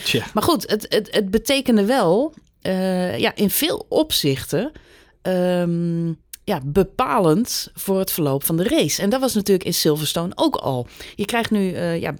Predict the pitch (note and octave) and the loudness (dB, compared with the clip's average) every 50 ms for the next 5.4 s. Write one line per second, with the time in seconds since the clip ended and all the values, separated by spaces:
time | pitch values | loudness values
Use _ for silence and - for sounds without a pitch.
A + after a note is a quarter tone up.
0 | - - - - - A#3+ A3+ G3+ D#3+ - - G#3+ A#3 - - A#3 A#3 A#3 A3 - | -10 -10 -8 -4 0 2 2 2 2 -2 -2 -2 -2 -2 -2 -4 -4 -4 -6 -6
1 | A2+ G3+ G3 F#3 F3 E3 D#3+ - - E3 - - D#3 C#3+ B2+ B2 B2+ - - G3 | -6 -4 -2 0 0 0 -2 -2 -2 -4 -4 -4 -6 -6 -4 -4 -6 -2 -2 -2
2 | G3 E3+ E3+ D3+ D3+ D3+ - C#3+ - E3+ E3 - D#3+ D3 - - - - D#3 D#3 | -2 0 -2 -4 -4 -4 -6 -4 -4 -4 -2 -2 -2 -4 -4 -6 -6 -4 -2 0
3 | D#3 D#3 D3 C#3+ - C#3+ D#3+ G3+ A3+ A#3+ A#3 A#3 - - E3 D3 - - - - | 0 -2 -2 -8 -8 -4 0 0 2 2 2 0 -2 -2 -4 -4 -4 -6 -20 -20
4 | - - - - - _ - D#3 E3+ G3 F#3 - C#3 - - - - - A3 A#3 | -20 -20 -20 -20 -20 _ -4 -2 -2 -2 -2 -4 -10 -12 -12 -10 -4 -2 0 2
5 | A#3 A#3+ B3 C#4 D4+ - - - | 4 4 2 2 0 -2 -6 -12